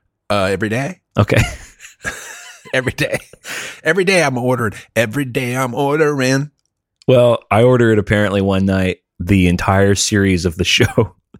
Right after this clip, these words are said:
Speaker 2: Duckman. Do you remember Duckman?
Speaker 1: Uh,
Speaker 2: It's like an adult cartoon with Jason Alexander was the voice, and it's this duck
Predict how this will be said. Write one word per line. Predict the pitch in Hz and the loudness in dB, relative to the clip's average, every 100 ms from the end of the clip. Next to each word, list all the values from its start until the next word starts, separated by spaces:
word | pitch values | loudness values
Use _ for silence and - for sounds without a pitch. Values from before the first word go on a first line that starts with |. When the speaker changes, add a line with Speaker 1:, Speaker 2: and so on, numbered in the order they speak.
| - - - | -16 -14 -8
Speaker 2:
Duckman. | 101 - 117 - 92 90 85 82 90 - | -2 2 2 0 0 0 -2 -4 -8 -6
Do | 113 | -2
you | |
remember | 127 131 | 0 0
Duckman? | 95 113 110 - 143 143 147 139 _ _ _ _ _ _ _ _ _ - | 0 2 2 0 0 2 0 -4 _ _ _ _ _ _ _ _ _ -10
Speaker 1:
Uh, | 95 101 98 95 95 | -6 -4 -6 -4 0
Speaker 2:
It's | 117 | 2
like | 123 | 2
an | 123 | 2
adult | 104 117 127 - | 2 2 2 0
cartoon | 156 131 - 131 113 101 95 | -2 0 0 0 2 0 -2
with | 107 | -2
Jason | 117 120 131 | 0 2 2
Alexander | 120 101 107 110 | 0 2 2 4
was | 98 90 | 4 2
the | 87 | 2
voice, | 95 95 - | 2 2 2
and | 87 | 0
it's | 87 | 0
this | 95 90 87 | 0 -2 -4
duck | - 104 104 76 - | 0 2 4 0 -6